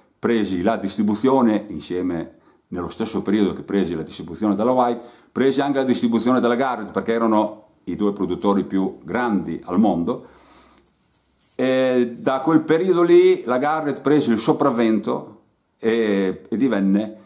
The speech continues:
il, eh, lei stessa il produttore più grande mondiale, proprio col,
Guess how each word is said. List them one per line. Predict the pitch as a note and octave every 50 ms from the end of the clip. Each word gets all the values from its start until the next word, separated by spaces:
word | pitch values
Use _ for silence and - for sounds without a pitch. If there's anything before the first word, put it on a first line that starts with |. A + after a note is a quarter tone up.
| _ _ _ _ _
il, | - G2+ F#2+ F#2 G2 G2
eh, | G2+ G#2 F2+ F#2 F2 F2+
lei | F#2+ A#2+ C3 A#2+
stessa | B2 - - C#3 A#2 - - G2 F#2 E2+
il | - G2
produttore | F#2+ G2+ G2+ G2+ F#2+ F#2+ F#2 G#2+ G2+ F#2+ F#2+ F#2 F2+ F2+ - - - _ _ _
più | _ - G2+
grande | F2+ F#2 G#2 G2+ G2 G2+ G2+
mondiale, | G2+ G#2 G2+ F#2+ F2 D#2 D2+ D#2+ D2+
proprio | - - B2+ - - F#2
col, | F2 - G2+ G2 F#2 F2 E2